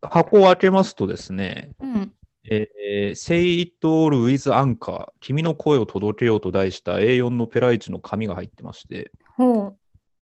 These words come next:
Speaker 1: えー、いつもアンカーで配信していただきありがとうございます。オーディオクリエイターの皆様がさらにご活躍できるように、日本でのサポートを今後一層強化してまいりますので、引き続きどうぞよろしくお願いいたします。っていう、まあ、紙が入ってるわけなんですね。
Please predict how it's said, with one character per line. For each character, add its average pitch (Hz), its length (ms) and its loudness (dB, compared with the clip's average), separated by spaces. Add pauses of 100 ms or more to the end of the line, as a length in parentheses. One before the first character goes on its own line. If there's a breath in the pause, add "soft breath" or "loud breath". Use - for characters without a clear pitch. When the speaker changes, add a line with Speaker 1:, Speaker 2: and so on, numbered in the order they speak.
(640)
Speaker 1:
え 110 60 -4
ー、 - 40 0
い 135 100 -4
つ - 120 -6
も 139 100 0
ア 151 40 0
ン 147 80 -6
カ 135 80 4
ー - 20 2
で 101 80 2
配 117 140 0
信 127 160 -4
し - 60 -14
て - 60 -6
い 123 40 -4
た 123 100 0
だ 120 80 0
き 117 80 -4
あ 117 60 0
り 131 80 -2
が 131 80 -2
と - 80 -6
う 98 40 -4
ご 92 60 -6
ざ 92 80 -6
い 87 40 -8
ま 90 120 -10
す。 - 140 -20
オ 139 160 -4
ー - 20 -6
デ 160 80 -2
ィ 160 40 0
オ 147 60 -4
ク 151 120 -10
リ 156 100 -4
エ 156 40 -4
イ - 20 -4
タ 131 80 0
ー 110 40 2
の 107 60 -2
皆 104 180 -2
様 95 220 -6
が 90 60 -10
さ 151 100 -2
ら 151 80 0
に 117 100 -2
ご 98 140 -2
活 127 240 -4
躍 127 160 -2
で 127 80 -6
き 139 100 -8
る 127 60 -2
よ 101 140 -2
う - 20 -6
に、 101 240 -4
日 113 100 -8
本 147 220 -4
で 123 80 0
の 101 80 -2
サ 107 160 -8
ポ 135 140 -2
ー 120 40 -2
ト 101 100 -6
を 92 40 -6
今 131 160 -2
後 135 100 0
一 123 80 -6
層 135 140 -6
強 151 180 -2
化 113 120 -2
し - 60 -8
て 104 80 -6
ま 98 120 -2
い 101 60 -4
り 104 60 -4
ま 104 100 -4
す - 100 -12
の 95 100 -6
で、 104 100 -2
引 104 60 -6
き - 160 -18
続 135 220 -4
き 127 100 -4
ど 143 120 -4
う 139 40 -2
ぞ 110 60 -2
よ 101 80 0
ろ 107 80 -2
し 104 100 -10
く - 60 -20
お 113 60 -4
願 107 180 -2
い 104 40 -2
い 101 40 -6
た 101 100 -6
し 98 120 -10
ま 95 160 -10
す。 - 200 -20 (480)
っ - 60 -20 (140)
て 139 120 -2
い 131 140 0
う、 123 320 -4 (180)
ま 123 80 -4
あ、 - 20 -8
紙 123 320 -2
が 101 220 -2 (580)
入 107 120 -4
っ 92 40 -2
て - 140 -10
る 87 60 -8
わ 85 100 -8
け - 80 -14
な 78 100 -16
ん - 20 -18
で 95 60 -20
す - 140 -20
ね。 98 200 -14